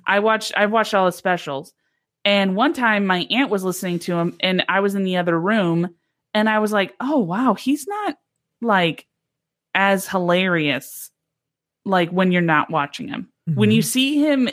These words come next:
Speaker 1: in his delivery and everything, he's hilarious. But when you're
Speaker 2: Mm-hmm.
Speaker 1: just listening to the words he's saying,
Speaker 2: Mm-hmm.
Speaker 1: he's not, like, it's not, like, amazingly funny.
Speaker 2: Mm-hmm.
Speaker 1: So I think that Miss Cracker is kind of like that. She's,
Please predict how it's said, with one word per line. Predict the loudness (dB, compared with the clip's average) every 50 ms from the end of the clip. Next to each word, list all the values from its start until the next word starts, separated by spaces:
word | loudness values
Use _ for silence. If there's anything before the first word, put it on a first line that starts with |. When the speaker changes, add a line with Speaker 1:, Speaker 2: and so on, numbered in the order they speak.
| -2
Speaker 1:
in | 0 0 2 2
his | 2 0 0
delivery | -2 -2 -2 -2 0 -2 -2 0 0 0 2 2 2 2 0 0 -2 -6 -20 -20 -18 _ -2
and | 0 2
everything, | 2 2 2 2 2 2 2
he's | 2 0 0 0
hilarious. | -4 -4 -2 0 2 2 2 2 2 0 -2 0
But | -2 0 2
when | 2 2 2
you're | 2 2 2
Speaker 2:
Mm-hmm. | 2
Speaker 1:
just | 0 -2 -4 -2
listening | -2 0 0 0 0 0 0 2 2 2 2
to | 0 0 0
the | 2 2
words | 2 2 2 2 2 0 -2
he's | -2 -4 -2 -2
saying, | 0 0 0 0 0 -2 -6 _ _ -4
Speaker 2:
Mm-hmm. | -2 0 2 2 2 0
Speaker 1:
he's | 0 0 0 0 2
not, | 2 2 2 2 2 0
like, | 0 0 2 0 0 -4 -10 _ _ _ _ -2
it's | -2 0 2 2
not, | 2 2 2 2
like, | 2 2 2
amazingly | 2 2 2 2 2 2 2 2 0 0 0 -2 -2 -2 -4
funny. | -4 -2 0 0 0 0 -2 -4 -6 -8 -6 -2
Speaker 2:
Mm-hmm. | 0 2 2 2 2 2 2 0 -2 _
Speaker 1:
So | -16 -8 -2 0 2 2 4 2 2 2
I | 0 0 -2
think | -2 -2 0 0 0 0 0
that | 0 0 0 0 -2 -6 -20 _ _ -6
Miss | -4 -2 -2 -2 -4
Cracker | -6 -2 0 0 0 0 0 0 0
is | 0 0 -2
kind | -4 -4 -2 -2 -2
of | -2 -2
like | -2 -2 -2 -2 -4 -2
that. | 0 0 0 0 -4
She's, | -6 -6 -4 -2 -2 -2 -4 -6 -12